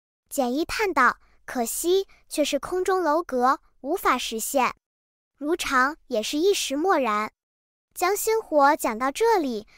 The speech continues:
看着这位邱先生的反应，他却忽然失笑，也是醒悟了过来。“确实我荒唐了，既然是封建王朝，当然也无所谓什么取之于民，用之于民，不过是竭泽而渔，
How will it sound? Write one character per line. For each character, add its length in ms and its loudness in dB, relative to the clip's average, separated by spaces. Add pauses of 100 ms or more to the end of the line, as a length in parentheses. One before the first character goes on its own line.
(160)
看 220 -6
着 120 0
这 160 -2
位 160 0
邱 280 -2
先 260 0
生 140 -2
的 80 0
反 280 -4
应， 220 -4 (320)
他 140 -6
却 200 0
忽 240 -2
然 220 2
失 240 -2
笑， 380 4 (240)
也 120 -4
是 140 -4
醒 260 -4
悟 140 -4
了 140 2
过 180 0
来。 260 -2 (640)
“确 220 0
实 140 -2
我 120 4
荒 280 0
唐 300 -4
了， 240 2 (300)
既 160 -4
然 260 0
是 140 -6
封 240 -6
建 180 0
王 220 -4
朝， 400 0 (300)
当 200 0
然 280 0
也 100 0
无 160 -4
所 240 0
谓 220 2
什 160 -6
么 120 0
取 200 -6
之 200 -6
于 200 -2
民， 240 -4
用 180 -4
之 220 -2
于 120 0
民， 380 -2 (360)
不 120 -8
过 240 4
是 180 -4
竭 240 -2
泽 140 2
而 160 6
渔， 380 -4